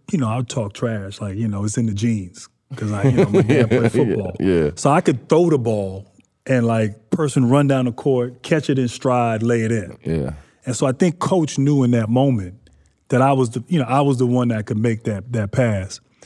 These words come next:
Speaker 1: We had a game, we lost two games that year in ninety-two, and one of them was to Wake Forest. And we had a ga-, a play where, similar play,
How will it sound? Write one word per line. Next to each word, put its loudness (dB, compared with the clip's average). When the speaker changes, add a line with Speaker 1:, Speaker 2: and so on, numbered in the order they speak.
Speaker 1:
We 4
had 2
a 2
game, 2
we 2
lost 0
two 0
games 2
that 0
year -2
in -2
ninety-two, -2
and 0
one 2
of 0
them 0
was -2
to -2
Wake 0
Forest. -4
And 4
we 4
had 4
a 2
ga-, 0
a -2
play 2
where, 2
similar 2
play, 0